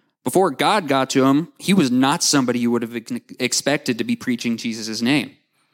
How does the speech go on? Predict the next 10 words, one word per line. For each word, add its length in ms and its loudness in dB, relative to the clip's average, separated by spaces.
And 160 4
yet 160 4
he 160 2
wrote 380 4
a 100 0
third 720 0
of 140 -2
the 60 -2
New 180 -2
Testament, 580 -2